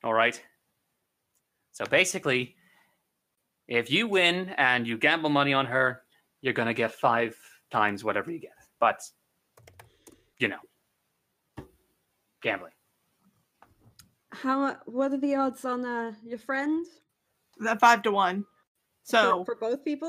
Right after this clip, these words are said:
Speaker 2: I... is it for both, or is it just, like, five, five, uh
Speaker 1: He's, he's basically just two to one.
Speaker 3: So you get twice if he wins.
Speaker 2: All right. I'm gonna put,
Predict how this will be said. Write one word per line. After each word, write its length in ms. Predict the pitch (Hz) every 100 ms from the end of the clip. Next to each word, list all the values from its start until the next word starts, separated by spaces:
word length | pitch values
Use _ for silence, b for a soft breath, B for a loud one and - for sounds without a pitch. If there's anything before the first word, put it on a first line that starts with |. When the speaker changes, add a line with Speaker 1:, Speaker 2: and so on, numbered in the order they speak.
| 339
Speaker 2:
I... 120 | 247 - - _ _ _ _ _ 269 240 _ _ _ _ _ _ _ - _ _ _ _ -
is 160 | 294 294
it 140 | 349
for 100 | 330
both, 340 | 269 269 415 392
or 120 | 330
is 120 | 311
it 140 | 302
just, 260 | 302 285 -
like, 180 | 269 - -
five, 440 | 269 269 277 277 - _ _ _ _ -
five, 280 | 269 277 262 - _ _ 233
uh 260 | 233 214
Speaker 1:
He's, 140 | 208 127 - _ _ -
he's 140 | 147
basically 400 | 131 117 117 107
just 260 | 107 110 -
two 120 | 107
to 80 | 95
one. 180 | 87 - _ _ _ _ _ _ _ _ _ _ _
Speaker 3:
So 100 | -
you 100 | 226
get 140 | 220 190
twice 340 | 226 185 185
if 80 | 202
he 120 | 170
wins. 500 | 107 98 202 - - _ _ _ _ _ _ _ _ _ _ - - _ _ -
Speaker 2:
All 140 | 226
right. 260 | 208 175 - - - _ _ _ _ _ _ _ _ _ _ _ _ _ _ 240
I'm 80 |
gonna 140 | 262 254
put, 340 | 262 254 -